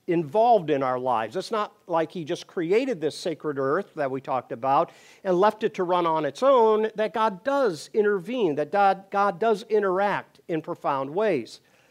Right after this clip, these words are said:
But I think sometimes we relate that to religious things only. In other words, "Oh, I felt God the day I was baptized. I had an awareness that God was with me and strengthening me and giving me the courage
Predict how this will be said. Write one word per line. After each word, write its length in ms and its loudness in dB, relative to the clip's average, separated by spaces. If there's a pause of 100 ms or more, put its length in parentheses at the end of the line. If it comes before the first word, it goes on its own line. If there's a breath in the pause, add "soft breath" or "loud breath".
(520 soft breath)
But 120 6
I 120 6
think 240 2
sometimes 600 0
we 160 -4
relate 680 0
that 420 0
to 300 -4
religious 760 0
things 440 -2
only. 500 -2 (240)
In 100 0
other 180 4
words, 280 2
"Oh, 240 6
I 160 2
felt 420 0
God 420 2 (380 loud breath)
the 80 0
day 280 2
I 120 4
was 220 -2
baptized. 1000 -4
I 180 -4
had 280 -2
an 100 -2
awareness 600 0
that 120 -8
God 240 0
was 180 -6
with 320 -8
me 240 0
and 140 -2
strengthening 680 -2
me 380 0
and 280 -2 (120)
giving 260 2
me 120 2
the 80 0
courage 580 -2